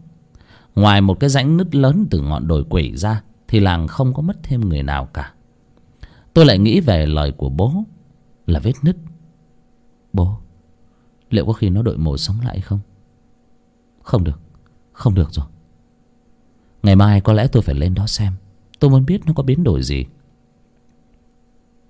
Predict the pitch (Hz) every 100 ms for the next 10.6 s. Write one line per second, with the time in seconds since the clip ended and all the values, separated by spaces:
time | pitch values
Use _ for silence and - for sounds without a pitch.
0 | _ _ _ _ _ _ _ _ _ _
1 | _ _ _ _ _ _ _ - 117 117
2 | 110 104 110 101 98 78 - 139 131 139
3 | 135 123 - - 131 127 123 123 175 113
4 | 62 - - _ - 98 107 78 87 90
5 | 196 - 120 - 123 107 76 73 73 67
6 | 67 - 104 135 139 190 151 82 65 -
7 | 85 127 71 76 98 123 117 - _ _
8 | _ _ _ _ _ _ _ _ _ _
9 | _ _ _ _ - _ _ _ _ _
10 | _ - 135 104 98 143